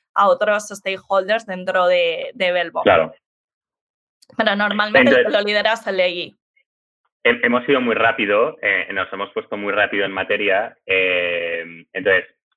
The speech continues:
Speaker 2: te voy a pedir, por favor, que nos expliques un poco qué es Belbo, que hemos met-, hemos entrado directamente a machete con toda la estrategia y
Speaker 1: Sí,
Speaker 2: no hemos
Speaker 1: sí, sí,
Speaker 2: explicado qué
Speaker 1: sí.
Speaker 2: es Belbo. Seguro que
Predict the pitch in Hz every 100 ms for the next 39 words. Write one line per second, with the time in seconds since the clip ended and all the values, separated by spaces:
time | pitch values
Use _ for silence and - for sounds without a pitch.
0 | _ 85 85 92 95 - 95 92 90 87
1 | 92 92 - 90 95 101 95 - - _
2 | 98 95 92 95 98 101 - - 92 92
3 | 98 95 - 104 98 104 95 104 98 98
4 | 95 95 104 101 95 101 95 - 107 101
5 | 95 95 98 98 104 95 98 - 113 117
6 | - - - 214 208 202 214 214 214 196
7 | 190 220 294 123 120 101 107 98 113 110
8 | 117